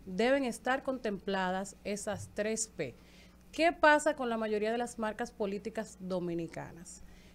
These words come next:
Que por lo general le dan más importancia a la tercera P, que es partido,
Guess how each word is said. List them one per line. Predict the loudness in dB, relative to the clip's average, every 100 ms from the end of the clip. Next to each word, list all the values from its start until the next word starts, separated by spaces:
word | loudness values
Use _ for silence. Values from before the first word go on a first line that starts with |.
| -4 4
Que | 6
por | 6 4 4
lo | 4 2 2
general | -2 -2 2 2 2
le | 2
dan | 0 -2
más | -2 -4
importancia | -4 -4 -4 -2 -4 -2 -2 -2
a | -4
la | -6
tercera | -6 -6 -6 -4 -2 -2
P, | -2 -2 -2 -6
que | -6 -4 -2
es | -4 -10 -10 -2
partido, | -2 -2 -2 -2 -4